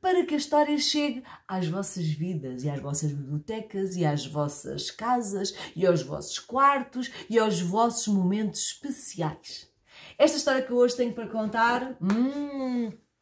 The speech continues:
chama-se A Caixa Mágica. Nós todos gostamos de magia, não é?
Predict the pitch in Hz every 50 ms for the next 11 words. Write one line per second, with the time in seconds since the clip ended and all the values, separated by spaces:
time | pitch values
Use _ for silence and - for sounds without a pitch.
0 | _ - - _ _ - - - - - - 196 180 170 160 160 156 - - -
1 | 254 254 254 247 - 240 240 240 226 220 - - - 190 170 156 165 180 185 180
2 | 175 165 147 139 151 147 - - - 135 - - - - - - - - - -
3 | - _ _ _ _ _ _ - 160 160 160 - - 233 233 165 - - - -
4 | 208 190 185 170 175 202 202 175 147 139 139 143 151 156 147 139 139 151 160